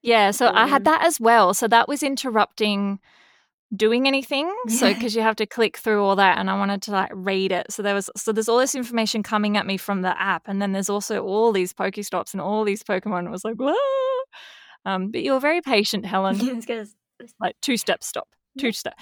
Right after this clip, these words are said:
Speaker 1: And
Speaker 2: Yeah.
Speaker 1: then once we, once we collected Caitlin, nothing really changed. <laughs>
Speaker 2: Just two
Speaker 1: We were
Speaker 2: steps,
Speaker 1: going the
Speaker 2: stop, all
Speaker 1: same
Speaker 2: three of
Speaker 1: pace, yeah.
Speaker 2: us. Oh my God.
Speaker 1: Like, "Ah!" And then, and I think that kind of worked against us that, that we were in a group, because I would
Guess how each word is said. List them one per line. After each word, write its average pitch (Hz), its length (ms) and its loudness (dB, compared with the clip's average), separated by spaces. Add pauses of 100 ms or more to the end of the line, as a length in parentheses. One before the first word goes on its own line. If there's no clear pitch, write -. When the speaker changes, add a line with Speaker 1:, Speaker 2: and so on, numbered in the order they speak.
(180)
Speaker 1:
And 233 120 4
Speaker 2:
Yeah. 247 80 4
Speaker 1:
then 254 80 4
once - 280 2
we, 339 220 0 (260)
once 320 200 0
we 311 80 -4
collected 277 460 0
Caitlin, 220 540 0 (720)
nothing 226 360 2
really 185 260 0
changed. 185 580 -6
<laughs> 226 120 -4
Speaker 2:
Just - 240 0
two 339 60 6
Speaker 1:
We 339 80 6
were 311 60 0
Speaker 2:
steps, 262 260 4
Speaker 1:
going 226 260 4
the 254 180 8
Speaker 2:
stop, 233 120 -4 (100)
all - 120 10
Speaker 1:
same 247 60 4
Speaker 2:
three 370 200 8
of 262 80 6
Speaker 1:
pace, 277 100 6
yeah. 285 80 6
Speaker 2:
us. - 300 -2
Oh 359 160 0
my - 80 -6
God. 285 360 -2
Speaker 1:
Like, 330 220 4
"Ah!" 523 260 8 (440)
And 262 180 2
then, 262 280 2
and 240 160 0
I 254 80 2
think 302 240 -2 (160)
that 247 280 -2
kind 262 200 0
of 277 100 -2
worked 294 240 0
against 208 320 -4
us 190 140 -4
that, - 180 -6 (160)
that 165 120 -4
we 190 80 -2
were 190 100 -2
in 196 180 -4
a 180 100 -6
group, 208 440 0
because 185 520 -6 (520)
I 220 200 6
would 220 280 2